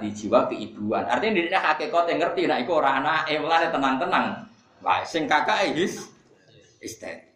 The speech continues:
Bahkan sang istri sih, "Ya wis tak kekno adikku." Butuhe dekne ku anake Rama. Ini berarti jiwa seorang ibu. Akhirnya dimenangno kakake. Semenjak itu, fafahamnaha Sulaiman. Dalam ketentuan hukum pinter sinten?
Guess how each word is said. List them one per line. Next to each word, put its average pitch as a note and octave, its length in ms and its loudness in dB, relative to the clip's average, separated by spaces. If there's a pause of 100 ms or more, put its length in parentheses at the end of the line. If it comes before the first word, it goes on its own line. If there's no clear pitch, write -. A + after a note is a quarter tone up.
(220)
Bahkan D3 240 0
sang C3 240 0
istri A2+ 320 -6
sih, D3 80 -4
"Ya D3 80 2
wis F#3+ 160 2
tak - 160 -6
kekno C3 240 -2
adikku." A#2+ 400 -4 (1400)
Butuhe D#3 400 0
dekne E3+ 240 0
ku F#3+ 80 0
anake C#3 320 0
Rama. C#3 400 0 (400)
Ini B2+ 240 0
berarti G#2 320 0
jiwa G#2+ 240 4
seorang G2 360 0 (680)
ibu. - 240 -20 (160)
Akhirnya G#2 320 -6
dimenangno - 480 -14
kakake. - 340 -20 (380)
Semenjak E2+ 400 -14
itu, C#2+ 240 -16
fafahamnaha - 1200 -2 (320)
Sulaiman. D#2+ 600 -12
Dalam G2 260 -2
ketentuan G2 480 -6
hukum C#3 240 0
pinter G#2 240 0
sinten? A2 400 -2